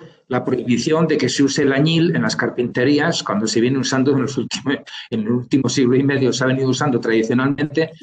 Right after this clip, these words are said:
y ahora en el Camino de Santiago no se puede, porque hay que to-, que han interpretado los, los mandamases de patrimonio, quien haya sido, que lo desconozco, que hay que poner unos tonos de color amarillo, siena,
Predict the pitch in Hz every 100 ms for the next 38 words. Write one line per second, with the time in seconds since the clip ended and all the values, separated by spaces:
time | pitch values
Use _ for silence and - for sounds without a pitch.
0 | - 151 147 135 123 135 131 165 165 151
1 | 160 - 165 151 170 - - _ _ -
2 | 151 147 - 107 123 175 - - 113 120
3 | 120 127 135 127 _ _ _ _ _ _
4 | _ _ _ _ - - _ _ _ _
5 | - 143 151 143 151 135 135 131 160 127
6 | 98 - - _ 113 113 107 101 101 -
7 | - - - 107 113 113 113 113 131 143
8 | 127 - 120 127 127 143 160 123 113 110
9 | 110 - 139 170 113 104 104 - 160 143
10 | 180 185 - _ _ - 135 127 - 135
11 | 143 143 127 - 139 127 127 123 127 120
12 | 120 123 123 120 120 127 123 123 - 135
13 | 131 127